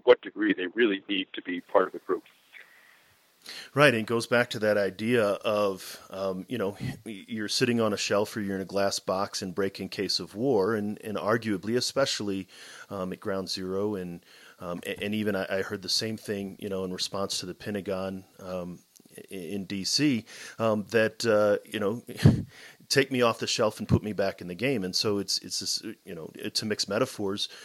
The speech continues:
Speaker 2: um, you know, the soldiers have been benched until it's time to, you know, to hit the game-winning shot at the buzzer.
Speaker 1: Yeah, that's right. That's right. I mean, people are just dying to be needed, to be used. Uh, and, um, and we are an affluent, mechanized society to such a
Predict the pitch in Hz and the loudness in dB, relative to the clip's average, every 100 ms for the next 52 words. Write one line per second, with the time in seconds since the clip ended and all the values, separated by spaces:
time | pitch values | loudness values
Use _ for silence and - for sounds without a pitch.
0 | - - 98 95 92 117 98 95 - 120 | -18 -10 -4 -4 -4 -4 -2 0 2 4
1 | 123 110 98 101 95 92 87 113 120 - | 4 2 -2 -4 -2 -4 -2 0 0 -2
2 | 98 92 - 98 92 - - 98 101 92 | -4 -6 -4 -4 -2 -4 -2 -2 -4 -6
3 | 98 92 - 104 90 90 - 104 107 - | -4 -4 -6 -10 -8 -8 -8 -8 -8 -8
4 | 90 98 95 95 92 87 92 92 92 87 | -8 -6 -4 -2 -4 -4 -4 -2 -4 -2
5 | 107 101 67 _ _ _ _ _ _ _ | -2 -2 -8 _ _ _ _ _ _ _
6 | _ _ _ _ _ - - 160 131 - | _ _ _ _ _ -8 10 10 10 4
7 | - 120 139 117 _ _ _ - - _ | -6 6 6 6 _ _ _ -20 -20 _
8 | - 117 107 135 107 104 120 165 170 180 | 2 4 8 10 10 8 4 0 2 4
9 | 151 135 - 110 135 123 110 107 156 95 | 4 4 4 6 6 4 -8 -2 0 0
10 | 87 _ 90 95 101 147 - - - - | -2 _ -8 -4 -2 -2 -4 -14 -18 -20
11 | _ _ 95 92 87 _ _ _ 107 95 | _ _ -8 -6 -8 _ _ _ -4 -4
12 | 95 95 92 90 90 - 98 92 104 _ | 2 6 6 2 -8 6 6 6 -14 _
13 | _ _ - 123 104 104 101 113 113 - | _ _ 12 12 12 12 12 10 10 8
14 | 104 98 110 - 98 90 - - - 127 | 4 8 6 6 2 2 -2 -8 6 10
15 | 139 101 90 - - 98 95 90 | 10 10 2 -6 -6 -6 -6 -8